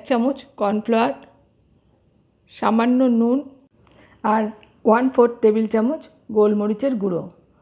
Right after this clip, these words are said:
হাফ চামচ কসুরি মেথি আমি হাতের মধ্যে একটু ভালো করে ডলে দিয়ে দিলাম।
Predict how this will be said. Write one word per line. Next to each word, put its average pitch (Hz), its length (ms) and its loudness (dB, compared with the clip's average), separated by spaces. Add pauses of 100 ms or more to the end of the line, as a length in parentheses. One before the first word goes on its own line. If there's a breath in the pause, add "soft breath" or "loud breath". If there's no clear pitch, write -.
(540 soft breath)
হাফ 233 180 0 (100)
চামচ 277 360 2 (360)
কসুরি 247 460 2
মেথি 233 300 0 (520)
আমি 202 280 -6
হাতের 202 380 -2
মধ্যে 226 340 0
একটু 202 220 -8 (160)
ভালো 196 220 -4
করে 208 220 -2 (120)
ডলে 208 240 0 (600 soft breath)
দিয়ে 202 260 2
দিলাম। 170 300 -8